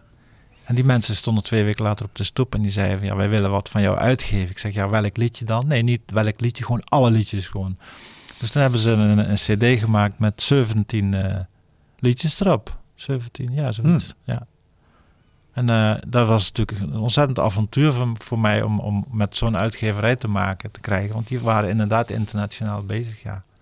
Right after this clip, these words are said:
Speaker 2: Maar daarmee, eh, ben je wel in een bepaalde doelgroep terechtgekomen, hè?
Speaker 1: Ja, ja, ja,
Speaker 2: De
Speaker 1: ja.
Speaker 2: New Age en alles wat daarbij hoort.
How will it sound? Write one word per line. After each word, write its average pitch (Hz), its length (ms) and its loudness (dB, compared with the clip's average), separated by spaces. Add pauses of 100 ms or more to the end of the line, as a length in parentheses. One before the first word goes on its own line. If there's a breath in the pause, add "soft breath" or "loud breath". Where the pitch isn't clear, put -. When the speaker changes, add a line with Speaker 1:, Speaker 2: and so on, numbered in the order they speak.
(1000 loud breath)
Speaker 2:
Maar 120 400 4
daarmee, 120 760 4 (300)
eh, 104 640 4 (580)
ben 127 140 2
je 110 100 2
wel 160 160 4
in 127 140 2
een 101 60 6
bepaalde 101 460 2
doelgroep 107 560 4
terechtgekomen, 82 840 0
hè? 147 60 4
Speaker 1:
Ja, 147 80 4
ja, 104 280 0
ja, 98 80 -6
Speaker 2:
De 104 260 6
Speaker 1:
ja. 98 180 4
Speaker 2:
New 113 320 6
Age 120 480 2
en 104 200 4
alles 101 280 2
wat 104 140 0
daarbij 107 360 4
hoort. 95 280 2